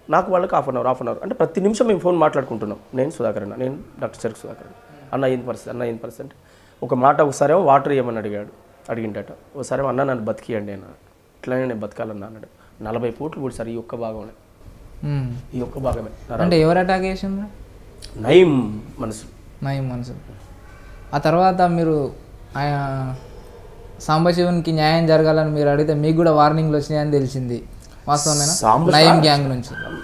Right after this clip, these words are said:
Speaker 1: చాలా వార్నింగ్లు వచ్చాయి, మాట్లాడి ఏమైనా చేసుకోమని చెప్పాను నేను.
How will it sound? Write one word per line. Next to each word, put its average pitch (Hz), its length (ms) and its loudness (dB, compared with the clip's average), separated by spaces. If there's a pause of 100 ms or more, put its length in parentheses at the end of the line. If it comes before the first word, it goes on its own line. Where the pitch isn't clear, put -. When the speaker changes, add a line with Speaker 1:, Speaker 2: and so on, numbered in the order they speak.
(140)
Speaker 1:
చాలా 104 240 -4
వార్నింగ్లు 131 520 2
వచ్చాయి, 131 460 0
మాట్లాడి 131 460 0
ఏమైనా 143 260 4
చేసుకోమని 135 420 -2
చెప్పాను 131 300 0
నేను. 104 180 -6